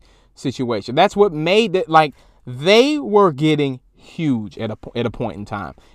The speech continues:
And all of a sudden, everything just seemed to stop. And these articles, at least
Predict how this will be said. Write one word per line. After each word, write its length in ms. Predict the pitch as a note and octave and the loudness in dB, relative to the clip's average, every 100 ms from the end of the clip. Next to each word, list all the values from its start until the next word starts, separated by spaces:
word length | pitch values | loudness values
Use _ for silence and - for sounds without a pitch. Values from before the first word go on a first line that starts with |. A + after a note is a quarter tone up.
| - | 0
And 100 | D#3+ | 6
all 120 | A3+ | 6
of 80 | C4 | 6
a 40 | |
sudden, 280 | B3 G#3+ G3+ F3+ | 2 0 0 2
everything 600 | G3 A3+ A3+ G3+ G3 F#3+ | 2 2 -2 -4 -4 -4
just 240 | D#3+ - | -6 -8
seemed 300 | - D#3 D3 | -4 -4 -4
to 100 | - | -6
stop. 540 | A2+ - - F#2+ - - - _ _ _ _ - | -10 -8 -4 -4 -4 -18 -20 _ _ _ _ 0
And 600 | E3+ F3 F3 F3 E3+ - _ _ _ _ _ _ _ _ _ _ _ _ _ _ _ _ | 2 4 2 0 -4 -8 _ _ _ _ _ _ _ _ _ _ _ _ _ _ _ _
these 360 | C3 C3 G3+ A3+ | -4 2 4 4
articles, 600 | F#3 F#3+ E3+ C3 A#2+ A#2 | 8 8 8 4 -2 2
at 140 | D3 | 2
least 300 | E3 F3 D#3+ | 6 4 4